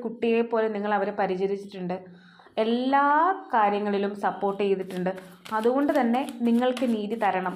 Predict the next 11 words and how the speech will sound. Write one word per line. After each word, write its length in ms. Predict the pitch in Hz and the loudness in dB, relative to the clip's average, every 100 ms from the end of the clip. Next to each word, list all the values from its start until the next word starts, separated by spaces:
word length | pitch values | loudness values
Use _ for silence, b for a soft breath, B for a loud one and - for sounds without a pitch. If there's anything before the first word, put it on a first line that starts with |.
| 190 | -4
അല്ലെങ്കിൽ 320 | 196 208 240 240 B B B B - 240 | -4 -2 -2 -4 B B B B -12 -6
ഇപ്പോൾ 160 | 240 226 | -4 0
തേർഡ് 200 | 220 214 | -2 0
പാർട്ടി 160 | 233 233 | 0 0
സിറ്റുവേഷൻ 360 | 254 240 240 240 220 | -2 0 0 0 0
ഉണ്ടായിക്കോട്ടെ, 600 | 208 214 214 214 208 226 262 - 202 | 2 0 0 -2 0 0 0 0 2
ആരുണ്ടായാലും 800 | 220 294 233 220 214 202 208 240 233 226 | 2 2 2 2 2 2 0 -2 0 2
നിങ്ങൾ 260 | 233 277 349 - | 2 2 0 -2
കൂടുതൽ 300 | 220 202 214 208 | -4 -2 -2 -2
നീതി 240 | 196 196 202 190 | -2 -2 0 0
അർഹിക്കുന്നു, 500 | 180 185 190 180 | -2 -6 -6 -4